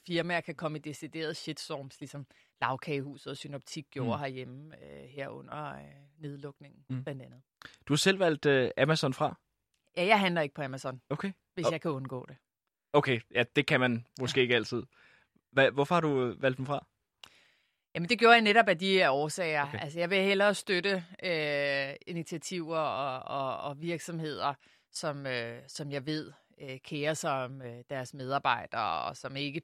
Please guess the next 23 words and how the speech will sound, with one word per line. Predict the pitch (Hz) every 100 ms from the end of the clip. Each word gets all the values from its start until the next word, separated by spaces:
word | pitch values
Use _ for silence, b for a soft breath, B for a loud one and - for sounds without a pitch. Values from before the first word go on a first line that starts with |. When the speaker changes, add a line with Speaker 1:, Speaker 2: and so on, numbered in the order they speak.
| -
Speaker 1:
bidrager | 190 - 160 127 120 135
til | 131 151
det | 139
store | 135 135 127 139
overvågningsapparat, | - 127 135 139 117 127 113 - - - - -
øh, | - - 156
som | - 147
vi | -
allerede | - 143 123
ser | 139 143
udviklet | 120 92 - - 73
i | 76
forvejen. | - 57 64 57 160 b b b _
Så, | 160 139
så | 135
der | 147
er | 190
ikke | 185
nogen | 190
tvivl | - 190 156
om, | 117
at, | 131
at, | -